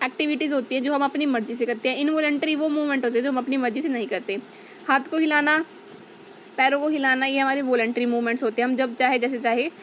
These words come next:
मूव कर सकते हैं, ठीक है। लेकिन जो हमारा हार्ट की रिदम होती है, ब्रीथ रिदम होती है, हमारा ब्लड, ब्लड प्रेशर होता है, वो इनवॉलंटरी होते हैं, हम अपनी मर्ज़ी से कंट्रोल नहीं कर सकते हैं, इसे, इन्हें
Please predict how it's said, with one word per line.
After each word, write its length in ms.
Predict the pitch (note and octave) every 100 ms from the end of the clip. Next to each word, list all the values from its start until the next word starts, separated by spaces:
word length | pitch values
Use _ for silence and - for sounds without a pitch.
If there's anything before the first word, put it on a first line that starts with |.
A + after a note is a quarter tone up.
| - -
मूव 200 | B3+ D#4+ E4
कर 100 | A#3+
सकते 300 | B3 A#3 -
हैं, 100 | G#3+
ठीक 140 | C#4+
है। 60 | D4+
लेकिन 240 | D4+ D4+
जो 100 | C#4+
हमारा 220 | D4+ C#4 C#4 C#4+
हार्ट 280 | C#4 B3 B3+
की 100 | C4+
रिदम 240 | C4 C4
होती 240 | C4 A#3+
है, 60 | B3+
ब्रीथ 240 | A3+ B3+
रिदम 220 | C4 B3+ C4
होती 200 | A#3+ B3
है, 40 |
हमारा 160 | B3 B3
ब्लड, 240 | A#3 B3 -
ब्लड 200 | B3 B3
प्रेशर 260 | B3+ C#4 B3+
होता 200 | A3 A3+
है, 60 |
वो 80 | C4+
इनवॉलंटरी 500 | C4+ C#4 C#4 C4 C4+
होते 180 | A#3 A3+
हैं, 40 |
हम 80 | A#3
अपनी 120 | C4
मर्ज़ी 220 | C#4 B3 B3
से 100 | C4
कंट्रोल 360 | C4+ C4 B3
नहीं 160 | A3 A3
कर 120 | A#3+
सकते 280 | A#3+ A#3 B3
हैं, 60 | D4
इसे, 120 | C#4+
इन्हें 260 | C4+ C4